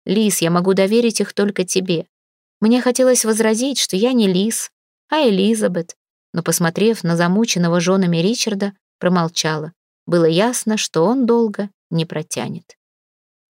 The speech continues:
Они прожили на месяц-полтора больше года. Салли была ловчее Сьюзи. Она быстро свела супруга в могилу. Ричард умер от сердечного приступа. Вдова не пустила меня на церемонию прощания,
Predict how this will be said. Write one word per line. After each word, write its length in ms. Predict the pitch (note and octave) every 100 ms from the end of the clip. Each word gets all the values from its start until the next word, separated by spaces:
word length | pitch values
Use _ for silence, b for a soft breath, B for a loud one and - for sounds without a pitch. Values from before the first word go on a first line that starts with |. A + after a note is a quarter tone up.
| _
Они 220 | F3+ G#3+
прожили 540 | C4 B3 C4 B3 A#3+ A3+
на 140 | G#3+
месяц-полтора 720 | G3+ A3+ G3 F3+ F3 E3+ E3+ E3+
больше 340 | E3+ E3+ -
года. 380 | E3 G3+ A#3 G#3+ _ _ _
Салли 380 | - C4+ C4+ G#3+
была 260 | F3 E3+
ловчее 460 | E3 F3 - B3 C4+
Сьюзи. 520 | - G#3+ A3 G#3+ - - _ _ _
Она 180 | C4+ B3
быстро 460 | G3 C#4 - B3+
свела 360 | B3 A#3 A#3+ A3+
супруга 480 | G#3+ G3+ G#3+ G3+ G3
в 60 |
могилу. 580 | G3 G3 F#3 F#3 F#3+ F3 _ _ _ -
Ричард 520 | F3 C4+ - A3+ -
умер 360 | G#3+ G3+ G3 - _ _
от 160 | D3+ -
сердечного 640 | D3+ C#3+ D#3 - D3+ D3+
приступа. 640 | - D#3 D3 - - E3+ - _ _ _ _ _
Вдова 380 | D#3 D#3+ E3 F3+
не 100 | E3+
пустила 420 | E3 - F#3 F#3
меня 280 | F3 F3 F3
на 100 | E3+
церемонию 540 | F3 E3+ E3+ E3+ D#3
прощания, 640 | - D#3+ - A3+ A#3+ A3+